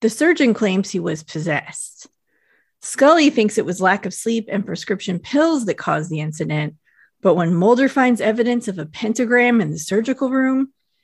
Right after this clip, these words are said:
he thinks there might be witchcraft involved. This episode was filmed in British Columbia, Canada, and was written by Valerie Mayhew and Vivian Mayhew and directed by Kim Manners.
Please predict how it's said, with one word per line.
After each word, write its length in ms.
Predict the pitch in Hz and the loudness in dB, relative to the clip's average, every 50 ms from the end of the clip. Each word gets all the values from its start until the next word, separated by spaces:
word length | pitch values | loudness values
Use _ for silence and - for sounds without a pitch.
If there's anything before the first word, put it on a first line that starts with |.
| _ _ _ | _ _ _
he 240 | - - 262 262 262 | -8 -4 -2 -2 0
thinks 280 | - 233 214 196 - | 0 -2 -4 -4 -4
there 140 | - 180 170 | -6 -6 -4
might 260 | 175 170 185 208 202 | -2 0 -2 -2 -2
be 140 | - 170 156 | -4 -6 -6
witchcraft 720 | 156 180 185 202 202 - - - 165 143 139 143 - - | -2 0 0 0 0 -2 -10 -8 -8 -6 -6 -8 -10 -10
involved. 800 | - 143 147 - - 101 - 107 - - - - _ - - - _ _ _ _ _ _ _ _ _ _ _ _ _ _ _ _ _ _ _ - | -10 -8 -6 -6 -6 -6 -6 -8 -8 -12 -16 -20 _ -20 -20 -20 _ _ _ _ _ _ _ _ _ _ _ _ _ _ _ _ _ _ _ 2
This 220 | 311 330 320 - | 2 4 6 4
episode 440 | 285 254 - 240 - - 226 214 196 | 2 4 2 0 2 4 4 4 4
was 160 | 202 196 196 | 2 0 -2
filmed 280 | - 190 185 185 175 170 | -2 -2 -2 -2 -2 -2
in 80 | 175 | -2
British 280 | 180 185 170 165 165 - | -2 -2 -2 -2 -4 -6
Columbia, 400 | - - 170 165 165 160 151 151 | -6 -6 -6 -4 -4 -4 -6 -6
Canada, 680 | 156 - 240 254 262 269 269 277 269 269 277 285 302 294 _ _ _ _ - | -4 -4 -2 0 0 0 0 0 0 0 -2 -4 -6 -8 _ _ _ _ -6
and 220 | 190 190 175 165 | -4 -4 -2 -2
was 180 | 165 185 180 196 | -4 -6 -4 -4
written 240 | 196 196 - 247 254 | -4 -2 0 0 2
by 160 | 220 180 165 | 2 2 0
Valerie 460 | 185 196 240 180 190 202 208 202 202 | 0 2 2 2 2 2 0 -2 -2
Mayhew 560 | 202 202 196 190 190 202 208 190 180 180 - - | -2 -2 -4 -4 -4 -4 -2 -2 -2 -2 -4 -6
and 220 | - 175 170 170 | -6 -6 -4 0
Vivian 440 | 185 247 320 320 233 156 131 165 165 | 0 0 2 0 -2 -4 -4 -4 -4
Mayhew 580 | 160 156 156 160 - 156 156 160 170 190 214 214 _ _ _ - | -6 -6 -8 -8 -6 -6 -4 -4 -4 -4 -6 -8 _ _ _ -10
and 160 | 156 160 160 | -8 -6 -4
directed 460 | 160 160 165 202 214 - 254 233 196 | 0 2 2 2 0 0 -2 -2 0
by 140 | 160 139 - | -2 -4 -4
Kim 360 | - - - 180 180 190 196 | -6 -10 -8 -6 -2 -2 0
Manners. 760 | 180 160 139 - - - - - - - - - - - _ | 0 -2 -4 -6 -8 -10 -12 -14 -16 -18 -20 -20 -20 -20 _